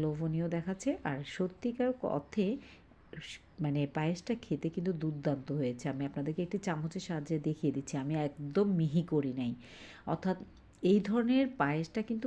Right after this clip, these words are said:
পুরোপুরি মিহি করলে তেমন ভালো লাগে না। এটা আমার থিওরি আর কি, আপনারা চাইলে আরও একটু মিহিও করতে পারেন। তো আমি এরকম অবস্থায় পায়েসটা নামিয়ে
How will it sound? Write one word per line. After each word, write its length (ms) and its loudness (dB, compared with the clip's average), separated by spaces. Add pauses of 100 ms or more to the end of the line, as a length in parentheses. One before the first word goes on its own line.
(140)
পুরোপুরি 480 2
মিহি 240 2
করলে 200 0 (100)
তেমন 180 -2 (140)
ভালো 280 2
লাগে 260 -4
না। 60 -8 (480)
এটা 140 0 (200)
আমার 220 2 (100)
থিওরি 400 2
আর 140 -4
কি, 80 2 (160)
আপনারা 300 -4
চাইলে 260 0
আরও 120 0
একটু 200 -2
মিহিও 340 2
করতে 300 -2
পারেন। 220 0 (140)
তো 40 2 (140)
আমি 200 -2 (500)
এরকম 300 0 (120)
অবস্থায় 440 -4
পায়েসটা 400 -2 (340)
নামিয়ে 300 0